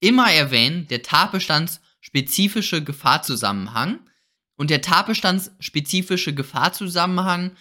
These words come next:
der kommt eben daher, weil die erfolgsqualifizierten Delikte immer mit einem sehr hohen Strafrahmen verbunden sind.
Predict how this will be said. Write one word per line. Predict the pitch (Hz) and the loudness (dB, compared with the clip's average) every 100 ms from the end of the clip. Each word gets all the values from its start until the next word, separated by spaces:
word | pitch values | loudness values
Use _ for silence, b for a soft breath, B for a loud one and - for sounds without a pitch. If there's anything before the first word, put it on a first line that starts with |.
| b b - | b b -6
der | 131 | 0
kommt | 160 175 180 | 2 0 0
eben | 143 139 127 123 | 0 2 0 2
daher, | 131 165 180 165 160 165 | 4 4 4 4 4 2
weil | 127 123 | 2 2
die | 139 110 | 0 -2
erfolgsqualifizierten | 117 - 135 143 - 131 131 120 - 127 - | -2 0 0 0 -2 -4 -2 -6 -4 -6 -4
Delikte | 113 113 123 123 120 | -2 0 -2 -2 -6
immer | 117 120 | -4 -4
mit | 113 101 | -2 -2
einem | 90 107 113 _ _ _ _ | -4 -4 -8 _ _ _ _
sehr | 123 120 147 | 2 2 2
hohen | 123 113 117 | -2 -2 -2
Strafrahmen | - 156 180 196 170 160 165 - | 0 4 4 2 0 0 -2 -8
verbunden | - 147 147 147 135 | -4 -2 0 0 -2
sind. | 131 127 131 | -4 -2 -2